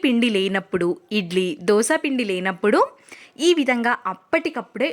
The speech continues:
ఉత్తప్పంలాగా వేశాను. చాలా చాలా బాగుంటుంది. మీతో కూడా షేర్ చేసుకోవాలని వీడియోని పోస్ట్ చేస్తున్నాను. ఎక్కడ స్కిప్ చేయకుండా చూసేయండి. ఇంకా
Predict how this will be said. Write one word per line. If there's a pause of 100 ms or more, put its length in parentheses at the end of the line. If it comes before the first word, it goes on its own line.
(160)
ఉత్తప్పంలాగా
వేశాను. (220)
చాలా (100)
చాలా
బాగుంటుంది. (440)
మీతో (100)
కూడా (120)
షేర్
చేసుకోవాలని (300)
వీడియోని (200)
పోస్ట్
చేస్తున్నాను. (200)
ఎక్కడ (100)
స్కిప్
చేయకుండా (120)
చూసేయండి. (500)
ఇంకా